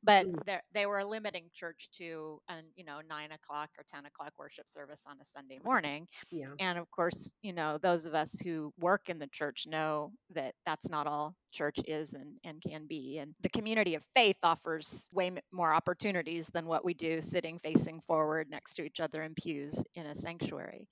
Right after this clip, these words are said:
Speaker 1: And so I would agree with that person to say, "Well, I find God, you know, walking through the woods as opposed to in the sanctuary on a Sunday morning." Or people saying, "Well, I,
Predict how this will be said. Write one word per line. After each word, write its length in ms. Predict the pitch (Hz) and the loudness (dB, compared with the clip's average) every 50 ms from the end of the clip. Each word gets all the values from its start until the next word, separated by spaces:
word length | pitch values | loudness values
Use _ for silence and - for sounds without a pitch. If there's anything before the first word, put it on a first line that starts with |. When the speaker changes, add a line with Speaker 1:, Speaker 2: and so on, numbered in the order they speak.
| - - - | -10 -2 0
Speaker 1:
And 180 | 214 202 202 | 0 0 2
so 160 | - 240 220 | 6 8 10
I 120 | 214 220 233 | 10 10 10
would 160 | 233 226 226 | 10 8 8
agree 240 | 226 208 233 277 294 | 6 4 4 4 6
with 140 | 277 254 - | 6 6 6
that 160 | - 226 - | 4 2 4
person 300 | 196 180 170 - 185 180 | 4 4 4 2 -2 -4
to 80 | 180 | -6
say, 260 | 175 - - 180 170 165 | -6 0 2 4 4 4
"Well, 300 | 170 175 170 165 170 - | 6 6 4 4 4 2
I 400 | - - 180 185 185 185 190 190 - | 2 2 4 4 4 4 2 0 2
find 360 | - 196 190 185 185 185 185 | 4 4 6 6 4 2 0
God, 480 | 180 196 180 180 180 180 180 180 180 180 | 2 4 6 8 8 8 8 6 4 2
you 240 | 185 233 254 - 196 | -2 -6 -6 -4 -2
know, 240 | 185 220 226 165 170 | 2 2 4 4 4
walking 420 | 170 165 170 175 - - 175 180 | 4 4 2 2 0 -2 -8 -8
through 220 | 180 - - 185 180 | -8 -4 -2 0 2
the 140 | 160 202 185 | 4 4 4
woods 640 | 175 262 285 240 208 196 185 185 175 175 - - - - | 8 8 10 10 10 8 6 2 0 -4 -8 -6 0 2
as 200 | 180 180 170 190 | 2 2 2 -2
opposed 520 | 185 - - 180 180 180 175 - - - | -6 0 2 4 4 4 4 2 -2 -2
to 260 | - 190 175 175 170 156 | -2 -2 0 0 0 -2
in 180 | 165 175 175 | -4 -4 -6
the 80 | 175 175 | -6 -8
sanctuary 520 | - - 165 170 170 170 170 165 165 165 | -6 -6 -6 -2 -2 0 0 0 -2 -2
on 120 | 165 160 160 | -4 -4 -6
a 40 | |
Sunday 360 | 160 - - 165 160 147 151 160 | -8 -8 -8 -8 -8 -8 -8 -8
morning." 460 | 165 165 175 175 170 160 160 156 151 _ - | -4 -4 -4 -4 -4 -6 -8 -10 -12 _ 4
Or 200 | - 202 202 202 | 8 10 10 10
people 300 | - - 196 - 185 190 | 10 6 2 4 0 0
saying, 320 | 190 - 190 180 175 170 | 0 2 0 0 0 4
"Well, 160 | 170 170 - | 4 4 4
I, 240 | - - 180 185 185 | 4 6 4 4 4